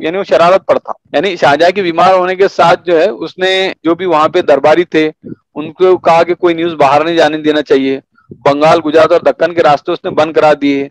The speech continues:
आलमगीर का जो वकील था उसका घर जब्त कर लिया।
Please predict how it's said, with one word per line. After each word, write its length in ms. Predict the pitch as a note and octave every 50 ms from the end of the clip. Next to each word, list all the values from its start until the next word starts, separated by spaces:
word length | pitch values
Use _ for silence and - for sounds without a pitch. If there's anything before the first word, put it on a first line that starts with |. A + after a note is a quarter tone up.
| _ _ _ _ _ _ -
आलमगीर 420 | C3 C#3 D3+ D#3 E3+ D#3+ E3+ F#3 F3+ F3+
का 80 | F#3
जो 140 | E3+ F3+ E3+
वकील 340 | D#3 C3+ - - F3+ F3+ E3+
था 180 | E3 E3 D#3+
उसका 300 | E3 D#3 D3+ - - F3
घर 220 | D#3 C#3 C#3+ E3 F3
जब्त 220 | E3 E3+ E3 D#3 -
कर 140 | - E3 D3+
लिया। 360 | D#3 D3+ D3+ D3 C#3+ C#3 C#3